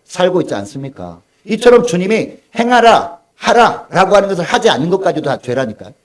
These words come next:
그러니까 우리가 회개하지 않을 핑계를 댈 수 없다라는 것이죠.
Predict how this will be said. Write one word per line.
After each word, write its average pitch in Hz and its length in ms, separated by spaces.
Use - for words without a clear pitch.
그러니까 240 200
우리가 214 520
회개하지 226 800
않을 180 520
핑계를 254 680
댈 165 200
수 - 220
없다라는 190 500
것이죠. - 340